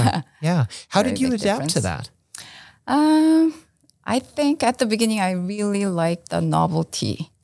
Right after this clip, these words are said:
Speaker 1: Uh, I never experienced, I never lived in small town before. You know, small town has their own vibe, right? Uh, they welcomed you so well. And, you know, from the day one, you are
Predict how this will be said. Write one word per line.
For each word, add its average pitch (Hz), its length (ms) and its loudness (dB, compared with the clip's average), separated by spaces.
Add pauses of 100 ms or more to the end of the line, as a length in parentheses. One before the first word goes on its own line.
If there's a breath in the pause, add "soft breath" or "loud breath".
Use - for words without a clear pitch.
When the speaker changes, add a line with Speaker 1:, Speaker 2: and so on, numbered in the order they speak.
(100)
Speaker 1:
Uh, - 340 -2
I - 100 -2
never 170 520 -2
experienced, 143 640 -4
I 170 180 0
never 180 340 -2
lived 180 320 -2
in 160 120 -4
small 156 320 -2
town - 300 -2
before. 220 380 -4
You - 720 -18
know, 226 100 -2
small 269 340 2
town 269 260 0
has 214 140 -2
their 185 380 -2
own 175 320 -8
vibe, - 520 -4 (200)
right? 262 320 -2 (460 loud breath)
Uh, - 560 -2
they 196 200 0
welcomed 170 640 0
you 107 320 -10 (140)
so - 360 -6
well. 175 480 -2
And, 160 440 -8
you 175 100 -18
know, 156 180 -18 (120)
from 190 220 0
the 190 80 0
day 170 260 -2
one, 156 400 -4
you 160 140 -14
are 160 120 -4